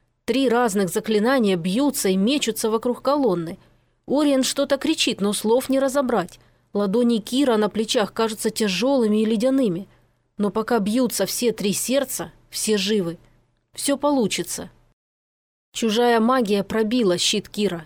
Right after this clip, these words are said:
и силовая волна ударила в грудь. Ильнар пошатнулся и едва успел выкрикнуть последнее слово заклинания. На несколько секунд горло стиснуло спазмом, грудную клетку сдавило, не давая сделать вдох.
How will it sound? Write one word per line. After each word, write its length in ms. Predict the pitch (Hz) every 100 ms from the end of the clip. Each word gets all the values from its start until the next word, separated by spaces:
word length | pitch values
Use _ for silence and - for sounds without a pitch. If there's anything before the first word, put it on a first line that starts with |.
| -
и 100 | -
силовая 480 | 196 240 240 226 233
волна 440 | 214 226 220 240 262
ударила 460 | 208 190 190 190
в 100 | 175
грудь. 360 | 175 170 147 - _ _ _ _ _ _ -
Ильнар 300 | 214 240 254
пошатнулся 800 | 262 277 269 240 202 - 196 -
и 80 | -
едва 300 | 208 208 247
успел 360 | 247 - 269 226
выкрикнуть 600 | 175 269 - - 190 -
последнее 600 | 202 - 214 262 202 190
слово 400 | 180 214 233 202
заклинания. 720 | 185 196 220 240 180 160 156 170 _ _ _ _ -
На 120 | 214
несколько 460 | 240 285 - 262 262
секунд 480 | - 262 330 294 180
горло 400 | 175 277 247 240
стиснуло 480 | - 247 - 247
спазмом, 640 | 277 - 233 190 175 160 160 -
грудную 400 | 214 196 226 220
клетку 400 | 226 247 - 220
сдавило, 580 | 180 208 226 277 233
не 140 | 190 196
давая 360 | 214 240 226
сделать 360 | 202 208 254 247
вдох. 420 | 247 226 175 -